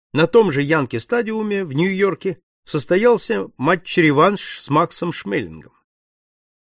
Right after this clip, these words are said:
На этот раз на матче присутствовали уже семьдесят тысяч зрителей.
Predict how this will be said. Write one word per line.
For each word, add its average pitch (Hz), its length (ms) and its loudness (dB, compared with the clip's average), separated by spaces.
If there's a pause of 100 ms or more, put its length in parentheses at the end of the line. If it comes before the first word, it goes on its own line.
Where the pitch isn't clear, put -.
(220)
На 143 160 4
этот 220 280 0
раз 202 220 0
на 202 120 0
матче 196 320 -2
присутствовали 190 760 -4
уже 175 340 2
семьдесят 175 800 0
тысяч 143 420 -6
зрителей. 98 520 -12